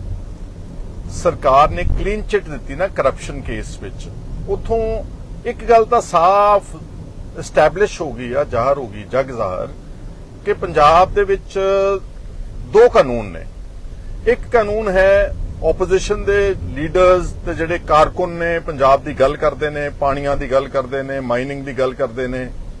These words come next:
ਤੇ ਵਿਰੋਧੀ ਧਿਰਾਂ ਦੇ ਲੀਡਰ ਨੇ, ਤੇ ਦੂਸਰਾ ਹੈ ਜਿਹੜੇ ਰੂਲਿੰਗ ਪਾਰਟੀ ਦੇ ਆਗੂ ਨੇ, ਜਿਹੜੇ ਕੇਜਰੀਵਾਲ ਤੇ ਭਗਵੰਤ ਮਾਨ ਦੇ ਚੇਲੇ ਬਾਲਕੇ ਨੇ,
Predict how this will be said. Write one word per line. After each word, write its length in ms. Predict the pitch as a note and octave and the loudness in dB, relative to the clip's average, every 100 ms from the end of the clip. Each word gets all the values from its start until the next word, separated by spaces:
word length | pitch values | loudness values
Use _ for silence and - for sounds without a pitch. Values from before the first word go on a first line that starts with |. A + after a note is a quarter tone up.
| - - - - - | -14 -16 -18 -18 -8
ਤੇ 100 | D3 | -6
ਵਿਰੋਧੀ 640 | G2+ B2+ E3+ E3+ G3 F3+ - - | -2 0 0 -2 -4 -6 -8 -2
ਧਿਰਾਂ 280 | D#3 A#2+ B2 | 2 2 2
ਦੇ 120 | C3 | -2
ਲੀਡਰ 360 | A2+ G2+ C#3+ C#3+ | -4 2 2 2
ਨੇ, 220 | B2 F2+ - - - - - - | -2 -4 -12 -20 -20 -20 -16 -6
ਤੇ 100 | F#3 | -4
ਦੂਸਰਾ 520 | D3 G3 - A3+ A3 | -2 -6 0 4 6
ਹੈ 180 | G3+ G#3 | 6 4
ਜਿਹੜੇ 460 | F#3 F#3+ F#3+ F3 - - - | 2 0 0 0 -6 -16 -12
ਰੂਲਿੰਗ 460 | C3 D#3 F3+ F3+ E3+ | -6 -2 2 2 2
ਪਾਰਟੀ 440 | D#3 C#3 C3 C3+ | 6 6 6 -2
ਦੇ 120 | A#2+ | 0
ਆਗੂ 300 | A#2+ G2 A2 | 0 0 -4
ਨੇ, 320 | G#2+ G#2 G2+ G2+ - - - - - | -10 -8 -10 -12 -16 -18 -18 -18 -10
ਜਿਹੜੇ 220 | C3+ D#3 D#3+ | -2 0 0
ਕੇਜਰੀਵਾਲ 720 | E3 D#3 D#3 D#3+ D#3 D3+ D3+ | -2 -4 -4 0 4 4 4
ਤੇ 160 | - D#3 | 0 -4
ਭਗਵੰਤ 440 | D#3 B2+ B2+ B2 | -4 0 0 0
ਮਾਨ 280 | C3 C3+ C3+ | 0 2 2
ਦੇ 120 | C3+ B2+ - | -4 -6 -6
ਚੇਲੇ 360 | E3+ D#3+ E3+ | -4 -2 -2
ਬਾਲਕੇ 520 | D#3 C3+ C3+ B2+ D3+ C#3 | 4 4 4 0 -4 -2
ਨੇ, 380 | C3 C3+ C3 | -2 -2 -4